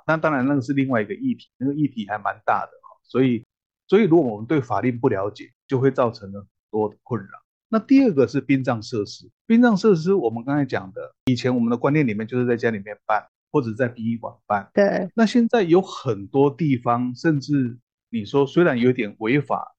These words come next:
Speaker 1: 的这个殡葬设施，它也陆续也开了很多，而且有很多设备都还不错。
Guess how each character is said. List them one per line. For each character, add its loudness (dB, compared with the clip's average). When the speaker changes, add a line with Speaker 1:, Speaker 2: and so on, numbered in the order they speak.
Speaker 1:
的 -6
这 -2
个 2
殡 0
葬 0
设 0
施， -12
它 0
也 -2
陆 4
续 0
也 0
开 -2
了 0
很 -12
多， -6
而 0
且 0
有 -2
很 -4
多 -2
设 2
备 0
都 -2
还 -8
不 -18
错。 -20